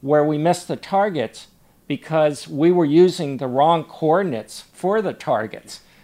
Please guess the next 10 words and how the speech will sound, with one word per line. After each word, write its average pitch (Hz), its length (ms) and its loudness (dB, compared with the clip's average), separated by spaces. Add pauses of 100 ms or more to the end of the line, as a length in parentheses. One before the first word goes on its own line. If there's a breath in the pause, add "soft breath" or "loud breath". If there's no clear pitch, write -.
(140 soft breath)
So 147 520 2
they 139 200 -4
tried 185 380 2
to 156 60 -2
synchronize 139 760 -6
to 143 260 -6
the 131 60 -6
nineteen 151 500 -4
eighty-four 147 800 -2
system, - 580 -10